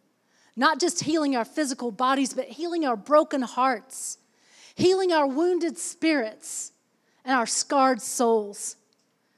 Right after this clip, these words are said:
If you're in this house tonight and you know him as Lord and Savior and you need him as healer, he's here.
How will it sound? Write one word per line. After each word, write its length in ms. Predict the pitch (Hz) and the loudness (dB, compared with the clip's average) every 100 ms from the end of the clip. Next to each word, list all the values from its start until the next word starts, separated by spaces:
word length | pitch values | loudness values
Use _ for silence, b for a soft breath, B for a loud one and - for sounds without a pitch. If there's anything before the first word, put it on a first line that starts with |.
| _ _ _ _ - | _ _ _ _ -4
If 60 | |
you're 140 | 269 320 | 2 4
in 100 | 311 | 4
this 160 | 302 | 2
house 340 | 285 302 294 - | 0 0 0 0
tonight 460 | 285 285 233 190 _ _ _ _ _ _ _ - | 0 0 -2 -8 _ _ _ _ _ _ _ -8
and 140 | 208 | 0
you 100 | 277 | 4
know 200 | 320 339 | 4 4
him 100 | 349 | 4
as 160 | 311 - | 0 0
Lord 200 | 311 311 | 0 2
and 120 | 262 | 0
Savior 600 | - 285 277 196 196 175 _ _ _ _ _ - | 0 0 0 -2 -12 -16 _ _ _ _ _ -8
and 140 | 220 | -2
you 100 | 240 | 2
need 220 | 254 311 | 4 6
him 100 | 311 | 6
as 140 | 285 - | 2 0
healer, 480 | 285 302 214 196 - _ _ _ | -2 0 -2 -6 -12 _ _ _
he's 280 | - 240 - | -14 -10 -8
here. 340 | 240 226 185 | -6 -6 -8